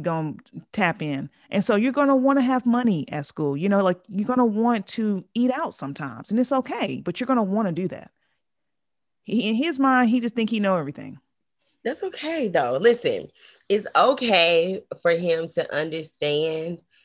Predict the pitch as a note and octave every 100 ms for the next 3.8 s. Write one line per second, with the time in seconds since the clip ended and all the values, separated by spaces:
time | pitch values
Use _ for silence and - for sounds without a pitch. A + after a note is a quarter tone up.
0 | _ - E3+ F3+ G3 G#3+ D#3 D#3 F3+ E3+
1 | E3 D#3+ D#3+ D#3+ E3+ E3 D#3+ D3 D3+ E3
2 | C#3+ C#3+ D3 D3 C#3+ C#3 C#3+ - D3 C#3+
3 | C#3+ F3 E3+ D#3+ D3+ C#3+ A#2+ -